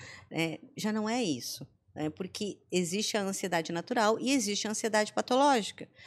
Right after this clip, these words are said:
Né? A patológica, ela vai nos paralisar, ela vai nos dar taquicardia, ela vai ter, a gente vai ter ali suor, né? A sudorese,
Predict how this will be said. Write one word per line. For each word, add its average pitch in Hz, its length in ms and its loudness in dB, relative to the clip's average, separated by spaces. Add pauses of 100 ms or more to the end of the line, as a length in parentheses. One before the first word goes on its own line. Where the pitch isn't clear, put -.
(160)
Né? 139 220 4
A 226 100 8
patológica, 214 840 8
ela 151 160 2
vai 147 100 2
nos 143 100 -2
paralisar, 156 720 2 (300)
ela 147 140 0
vai 139 100 0
nos 135 120 -2
dar 123 120 -2
taquicardia, 156 840 0 (220)
ela 139 240 0
vai 127 300 2
ter, 123 500 -2
a - 60 -4
gente 127 200 -2
vai 120 120 -2
ter 147 180 2
ali 131 180 2
suor, 156 540 2
né? 131 160 2
A 139 60 2
sudorese, 147 840 2